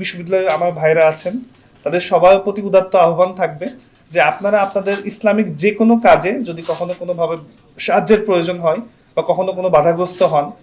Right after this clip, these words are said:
যে কোনো প্রয়োজনে আমাদেরকে স্মরণ করতে পারেন। কারণ যেহেতু আমাদের কাজের পরিসরটা অনেক বড়, আর আমাদের নামও তো সেলফ এক্সপ্লেনেটরি আর কি, কানেক্টিং ডটস, আমরা ডট কানেক্ট করি আর কি। তো সেক্ষেত্রে আপনাদের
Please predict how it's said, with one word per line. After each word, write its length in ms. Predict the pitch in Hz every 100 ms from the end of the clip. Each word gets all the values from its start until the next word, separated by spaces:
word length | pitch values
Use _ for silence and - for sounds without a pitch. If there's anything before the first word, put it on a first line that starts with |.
| - - - -
যে 80 | 220 247
কোনো 140 | 262 269
প্রয়োজনে 340 | 247 208 214 269 196
আমাদেরকে 320 | 196 196 208 -
স্মরণ 220 | 180 180 180
করতে 180 | 175 170
পারেন। 200 | 147 147 262 - _ _ _ -
কারণ 220 | 160 190 175
যেহেতু 260 | 208 214 240 180
আমাদের 260 | 202 202 214 196
কাজের 220 | 165 208 -
পরিসরটা 480 | 208 208 262 226 247 190
অনেক 140 | 190 165 147
বড়, 140 | 139 208 - _ _ _ -
আর 140 | 151 160
আমাদের 220 | 190 208 202
নামও 220 | 180 208 214
তো 60 | 214 208 190 -
সেলফ 180 | 190 190 196
এক্সপ্লেনেটরি 500 | - 196 185 175 165
আর 60 | 139
কি, 60 | 139 135
কানেক্টিং 360 | 170 175 - 180 156
ডটস, 240 | 135 - - 143
আমরা 140 | 156 160
ডট 160 | 175 175 185
কানেক্ট 240 | 170 165 170
করি 140 | 156 147
আর 60 | -
কি। 100 | 131 - _ _ _ - - _
তো 60 | 170 -
সেক্ষেত্রে 380 | 190 220 214 240 180
আপনাদের 260 | 214 214